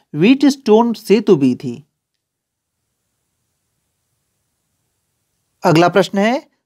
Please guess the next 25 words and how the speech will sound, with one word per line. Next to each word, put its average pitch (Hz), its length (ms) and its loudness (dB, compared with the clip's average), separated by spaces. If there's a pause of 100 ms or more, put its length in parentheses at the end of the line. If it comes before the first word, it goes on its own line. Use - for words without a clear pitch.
(120)
दृष्ट 190 400 -8
धारा 175 340 0
मोटरों 165 420 -2
में 127 260 -6 (440)
अर्थात 156 480 -2 (340)
डीसी 185 420 -8
मोटरों 196 420 0
में 165 280 -6 (300)
स्टार्टर 202 680 -2 (120)
किसके 269 360 -6
लिए 285 280 0
आवश्यक 180 540 -2
है? 117 240 -10 (760)
जिसका 135 340 -4
राइट 131 200 0
आंसर 170 260 0
है 262 200 2 (340)
स्टार्टर 196 680 0 (360)
अतिरिक्त 262 500 -6
प्रवर्धन 202 520 0
धारा 165 260 0
से 208 160 -10
बचने 202 480 -8
के 247 140 -8
लिए 190 260 -6